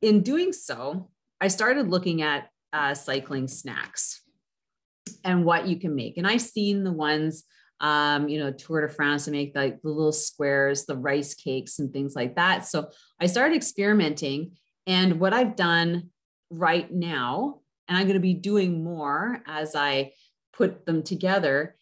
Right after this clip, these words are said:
is I've created, um, first, first four, uh, snack recipes.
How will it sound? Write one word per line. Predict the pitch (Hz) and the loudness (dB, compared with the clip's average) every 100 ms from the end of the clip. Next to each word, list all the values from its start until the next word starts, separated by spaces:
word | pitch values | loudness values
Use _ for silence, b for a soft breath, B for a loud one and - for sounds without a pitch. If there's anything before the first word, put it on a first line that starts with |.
| b | b
is | 175 175 | -4 -2
I've | 180 175 170 | 0 -2 -4
created, | - 202 196 220 233 233 226 202 _ - | -8 -4 -2 2 4 4 2 -6 _ -6
um, | 160 160 156 151 156 165 _ _ _ | -4 -2 -2 -2 -4 -10 _ _ _
first, | 262 240 190 208 - - _ _ _ _ _ _ _ _ | 2 4 4 2 -2 -6 _ _ _ _ _ _ _ _
first | 214 214 208 - - | 0 0 0 -10 -4
four, | 226 214 180 170 180 180 b b b _ - | 0 2 2 2 0 -4 b b b _ -8
uh, | 160 156 156 151 151 | -2 0 2 2 2
snack | - - 175 165 170 139 - - | 0 0 0 2 2 0 -8 -18
recipes. | 147 147 165 - - - - - - | -6 -4 -4 -6 -8 -14 -14 -16 -16